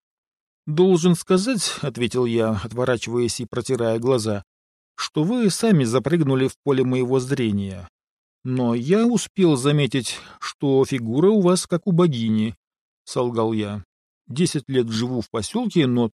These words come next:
такой ни у кого не видел». Даже понимая, что это всего лишь беззастенчивая лесть, Ирина не смогла сдержать улыбки.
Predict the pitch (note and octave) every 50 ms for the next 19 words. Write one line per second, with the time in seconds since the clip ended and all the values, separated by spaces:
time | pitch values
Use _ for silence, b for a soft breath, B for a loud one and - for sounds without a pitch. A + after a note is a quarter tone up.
0 | _ - - - _ - B2+ F3 A#3+ A#3+ A#3 A3+ A3 E3 C3 C3+ D3+ E3+ E3 E3
1 | E3 D#3+ - F#3+ D#3+ A#2 A2 A2 A2 G#2+ G2 G2+ G2+ F#2 F#2+ G2+ G2 G#2 - _
2 | _ _ _ _ _ _ _ _ _ _ _ _ _ _ _ _ _ _ _ _
3 | E3 F3 G#3 G3+ G3+ G3+ - G#3 F#3+ F#3 F3+ E3+ D#3 C#3+ C3+ C3 C3 - - D3
4 | C#3 C3+ C3+ - - - D3 C#3 C#3 C3 A#2+ A#2 A2+ G#2+ C3 A#2+ A2 C3+ C#3 -
5 | - - C3+ B2+ A#2+ - - C3 C3+ C3+ C#3+ E3+ G3+ A#3 G#3+ - - - - -
6 | - - - _ - D#3+ D#3 F3+ F#3+ E3 D3+ D3 D3 C#3 - - C#3+ C#3+ C3 C3+
7 | C#3 C3+ A#2+ A#2 B2+ B2+ A#2 A#2+ B2 A2 - C3 A#2+ G#2 G#2 G2 - _ _ _
8 | D#2 D#2